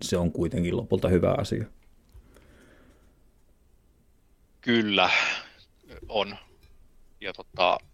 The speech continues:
Speaker 2: siis se on tosi surullista, miten se kääntyi aika oikeasti tosi nopeastikin tuohon.
Speaker 1: Joo.
Speaker 2: Koska ei, ei siinä ole kuin se puolitoista vuotta, milloin a-,
Speaker 1: Niin.
Speaker 2: Auba vielä pa-, paukutti maaleja ja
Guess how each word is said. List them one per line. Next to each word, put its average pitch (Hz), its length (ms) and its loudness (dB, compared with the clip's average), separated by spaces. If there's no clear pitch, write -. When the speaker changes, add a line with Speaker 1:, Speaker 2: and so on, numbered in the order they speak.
Speaker 2:
siis - 260 -6
se - 80 -2
on 101 120 -2
tosi 104 260 0
surullista, 95 880 -2
miten 90 280 2
se - 100 -2
kääntyi 87 440 2
aika 101 360 4
oikeasti 104 360 2
tosi 101 180 -2
nopeastikin 98 880 0
tuohon. - 460 -16
Speaker 1:
Joo. 76 360 2
Speaker 2:
Koska - 340 0
ei, 98 140 6
ei 104 160 6
siinä 98 240 0
ole 92 200 4
kuin - 120 -10
se 87 220 2
puolitoista 90 520 2
vuotta, - 440 -4
milloin 92 260 0
a-, - 140 0
Speaker 1:
Niin. 92 280 8
Speaker 2:
Auba 92 240 4
vielä 90 140 4
pa-, 101 220 6
paukutti 95 420 4
maaleja 87 520 6
ja 50 240 4